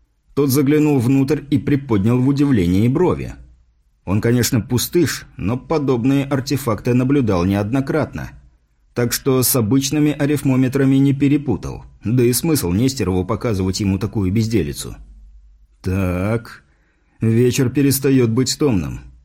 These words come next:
Рассказывай», отрезая кусочек стейка, велел он. Виктор с тоской посмотрел на стол. Есть хотелось неимоверно, но, с другой стороны, решил, что ничего страшного не случится.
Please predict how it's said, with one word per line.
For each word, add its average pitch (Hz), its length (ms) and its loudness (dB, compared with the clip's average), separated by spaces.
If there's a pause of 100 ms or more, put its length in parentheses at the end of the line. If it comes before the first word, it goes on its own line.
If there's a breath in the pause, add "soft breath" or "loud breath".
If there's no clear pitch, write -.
(260)
Рассказывай», 98 680 -2 (300)
отрезая 104 500 0
кусочек 107 420 -4
стейка, 127 320 0
велел 98 340 0
он. 78 260 -4 (1800)
Виктор 180 480 0
с - 80 -4
тоской 160 380 0
посмотрел 117 500 0
на 117 140 2
стол. 78 360 -6 (380 loud breath)
Есть 143 380 2
хотелось 139 500 0
неимоверно, 131 840 2
но, 131 220 0
с 113 60 2
другой 147 280 2
стороны, 127 640 2
решил, 139 320 0
что 135 160 0
ничего 139 380 2
страшного 135 500 0
не 117 140 2
случится. 113 640 -4